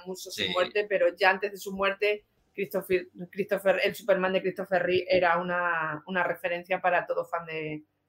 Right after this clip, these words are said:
Speaker 1: del personaje.
Speaker 2: Y, y nada, y simplemente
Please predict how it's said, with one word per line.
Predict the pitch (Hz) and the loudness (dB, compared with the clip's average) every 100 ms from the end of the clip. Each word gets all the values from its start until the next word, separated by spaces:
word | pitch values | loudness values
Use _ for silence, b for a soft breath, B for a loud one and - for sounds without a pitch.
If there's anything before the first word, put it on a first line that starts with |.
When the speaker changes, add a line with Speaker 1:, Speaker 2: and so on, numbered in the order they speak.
| _ | _
Speaker 1:
del | 185 175 | 0 2
personaje. | 175 151 160 170 202 - 147 120 - | 2 -2 -4 -4 -4 -8 -8 -8 0
Speaker 2:
Y, | 117 123 123 | 4 6 6
y | 117 | 6
nada, | 107 127 139 | 8 8 8
y | 110 104 101 98 95 | 8 2 2 0 -4
simplemente | - 104 110 113 113 131 147 - | -2 0 2 4 6 6 4 0